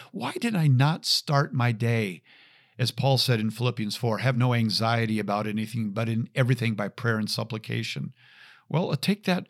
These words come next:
prayer and supplication to a new level. Cast your anxiety on him. Have no anxiety about anything, but prayer, supplication, thanksgiving, and a good old fishing rod. Cast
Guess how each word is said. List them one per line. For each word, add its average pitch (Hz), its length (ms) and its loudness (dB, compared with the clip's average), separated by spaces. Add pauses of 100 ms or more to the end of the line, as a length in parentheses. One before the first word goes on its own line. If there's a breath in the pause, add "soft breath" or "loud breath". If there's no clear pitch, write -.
(240 loud breath)
prayer 165 380 4
and 151 120 6
supplication 147 680 0
to 147 200 2
a 139 60 8
new 143 160 6
level. 139 400 4 (380 loud breath)
Cast 165 560 -2
your 143 120 4
anxiety 131 800 4
on 78 200 -10
him. - 160 -20 (320)
Have 233 260 2
no 226 220 6
anxiety 117 560 6
about 101 280 2
anything, 120 480 4 (400 soft breath)
but - 280 2 (100)
prayer, 131 380 6
supplication, 127 720 2
thanksgiving, 131 680 4 (160 loud breath)
and 135 160 4
a 127 40 8
good 139 280 4
old 143 280 2
fishing 113 380 0
rod. 85 280 -6 (220 loud breath)
Cast 196 640 2